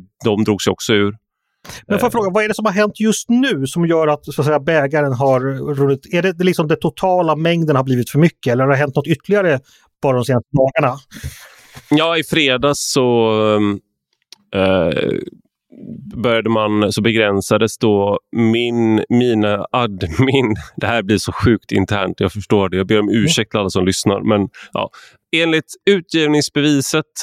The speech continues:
Speaker 1: eh, enligt grundlagen då, så ska, eh, den ansvariga utgivaren ha, vara den som bestämmer, eh, innehållet på sajten när man har då en databas som då en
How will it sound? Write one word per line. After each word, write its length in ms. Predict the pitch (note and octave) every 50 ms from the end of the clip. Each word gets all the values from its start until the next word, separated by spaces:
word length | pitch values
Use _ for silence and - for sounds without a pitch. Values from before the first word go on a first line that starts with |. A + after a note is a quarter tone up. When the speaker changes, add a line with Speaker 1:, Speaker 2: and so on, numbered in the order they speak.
| - -
Speaker 1:
eh, 300 | - - - - D#3+ D3+
enligt 180 | C#3 C#3 C3+ C3
grundlagen 680 | B2 D#3 D3 C3 A#2 G2 F#2+ F#2+ F#2 F#2+ F#2+ G#2 G#2+
då, 180 | F#2+ D2+ D#2 - - _
så 160 | - - A#2+
ska, 500 | - - B2 A#2 A2 G#2+ G#2 G2+ G2+ F#2+ - - A2+
eh, 480 | G#2+ G#2 G2+ G2 G2 G2 G2 F#2+ G2 F#2+
den 140 | G#2+ A2+
ansvariga 540 | C3 C#3 C3 B2+ A#2+ - - A#2 A2 A#2 B2+
utgivaren 680 | B2 G#2+ - - G#2 G2 G2 G2 G2+ G2+ G2+ G#2 G2+ G2+ F#2+ - -
ha, 440 | G#2+ G2+ G2 F#2+ F#2+ F#2 F#2 F#2 - _ _ _ _ _ _ _ _ _ _ _ _ _ _ -
vara 220 | A2+ A2+ G#2+ G2+ G2
den 180 | F2 G2 F#2+ F2+
som 140 | - G2 G2
bestämmer, 400 | F#2+ - - F#2+ F2+ F2+ F2+ F#2
eh, 40 | F#2 E2+ - _ _ F#2+ - - _ -
innehållet 520 | C#3 C3 A2+ G#2 F#2+ F#2+ F#2+ G2 G2 - _ -
på 260 | G#2 F#2+ F#2 F#2 F#2 F#2
sajten 560 | - - G#2 F#2+ F#2+ - - _ A#2+ A2 G#2 F2 G#2 - -
när 280 | G#2+ G#2 G2+ G2+ F#2+
man 180 | F#2+ F#2+ F#2 F#2
har 280 | F#2 F#2+ F#2+ F#2+ F#2+ F#2
då 260 | G2 F#2+ F#2+ G2 G2 - _ _ _ G#2
en 80 | G2+ G2
databas 640 | - A2+ G#2 F#2 - _ G2+ F#2 G#2+ A2+ G#2+ F2 F2 - - - -
som 240 | G2+ F#2+ F#2 F#2+ F#2
då 140 | F#2+ G2
en 200 | F#2+ F#2+ F#2+ F#2+